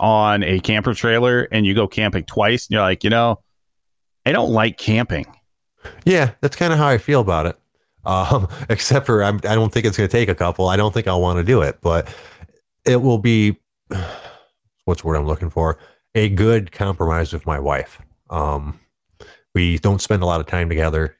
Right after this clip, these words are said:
Speaker 2: and we don't take a lot of vacations. Uh, and so I think having a camper, so where we can take off and stay at a campground,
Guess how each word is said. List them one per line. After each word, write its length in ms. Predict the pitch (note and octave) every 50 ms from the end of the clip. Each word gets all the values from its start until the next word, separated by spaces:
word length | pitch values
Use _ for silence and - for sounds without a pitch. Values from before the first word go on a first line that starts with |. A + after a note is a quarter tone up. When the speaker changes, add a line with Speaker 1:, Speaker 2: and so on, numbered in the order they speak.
| _ -
Speaker 2:
and 640 | E2+ D#2+ D#2 D2+ D2 D2 D2 C#2+ - - - - - - _
we 100 | - F2
don't 180 | D#2+ F2 E2+ D#2+
take 140 | - F#2+ E2
a 40 | E2
lot 140 | D#2+ D#2+ D#2
of 40 | D#2
vacations. 680 | D#2+ - - F#2+ F2+ E2 - - D#2+ D#2 D#2 D2+ - - _ _ _ _ _ _ _ - - - -
Uh, 300 | F2+ F2+ F2 E2 D#2+ D#2 -
and 160 | F2+ F2 D#2+ - _ _ _
so 280 | - - - - F#2+ F2
I 100 | F2 E2+
think 260 | - - F2+ E2 - _ _ -
having 640 | F2 - F#2+ F#2+ F2 F#2+ F2 E2+ E2 E2 D#2 - _ _ _ _ _ _ _ _ _ _ _ _ _ _ _ -
a 60 | F#2+
camper, 480 | - - G2+ G2 F#2 - - F2 E2+ E2
so 180 | - - F2
where 380 | E2+ E2 D2 - D#2 F#2 F2+ F2
we 160 | E2 F2 F2+
can 220 | - F2+ E2+ D#2+ -
take 240 | - - F#2 F2 -
off 200 | F2 E2 D#2+ -
and 100 | - D#2
stay 140 | - - E2+
at 80 | D#2 D#2
a 80 | D#2+
campground, 640 | - - F#2+ F2+ E2 - - E2 D#2+ D#2 D#2 D2+ C#2+